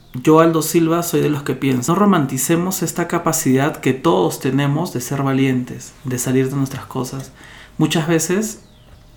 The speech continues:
en muchas sociedades, sobre todo en Sud-, en Sudamérica o en Latinoamérica, la pobreza vende, ¿no? El, el, el, el sentirse víctima vende, y es lo que más da. Novelas, series,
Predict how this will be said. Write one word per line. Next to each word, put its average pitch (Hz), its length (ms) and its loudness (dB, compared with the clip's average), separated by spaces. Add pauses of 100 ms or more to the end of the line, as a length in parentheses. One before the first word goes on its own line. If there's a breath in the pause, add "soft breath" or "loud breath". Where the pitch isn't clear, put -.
en 139 180 2
muchas 151 420 0
sociedades, 156 640 0
sobre 151 220 -2
todo 135 220 -2
en 135 80 0
Sud-, 135 280 -4
en 120 60 -4
Sudamérica 135 580 -2
o 143 60 0
en 135 60 2
Latinoamérica, 131 600 -2 (400 loud breath)
la 135 140 0
pobreza 131 420 0
vende, 123 340 -4 (880 soft breath)
¿no? 123 260 -6 (160)
El, 120 280 -2
el, 123 200 -2
el, - 180 -4
el 123 100 -4
sentirse 135 440 -2
víctima 143 400 0
vende, 123 540 0
y 135 100 -4
es 127 80 -2
lo 139 100 0
que 135 100 -4
más 123 220 -2
da. 113 340 -6 (440 loud breath)
Novelas, 123 840 2
series, 123 800 2